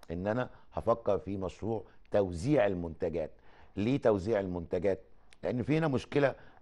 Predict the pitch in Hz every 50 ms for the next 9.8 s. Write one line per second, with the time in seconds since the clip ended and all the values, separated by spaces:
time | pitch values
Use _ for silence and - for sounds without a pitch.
0 | - - 87 98 107 95 95 92 92 92 85 - - 107 120 127 123 - - -
1 | - 87 87 82 101 113 107 95 90 90 110 107 - - 80 71 - - - -
2 | - - - - - - - 135 139 147 156 185 180 - 127 139 131 123 147 151
3 | - - 117 90 87 80 92 101 92 82 - - - - - - - - - -
4 | - - - 92 95 98 95 92 104 139 151 - - - - - - - - -
5 | - 76 76 - 92 90 92 113 117 - - 76 65 65 73 78 92 104 101 98
6 | 87 85 82 78 67 - 117 110 104 - 85 76 - 92 92 85 80 78 71 73
7 | - - - 104 101 87 78 87 80 78 85 98 110 113 110 - - - - -
8 | - - - 90 87 85 87 87 87 82 78 - - 65 62 67 - 55 64 73
9 | 71 69 - 78 78 78 71 87 113 98 95 101 101 98 82 -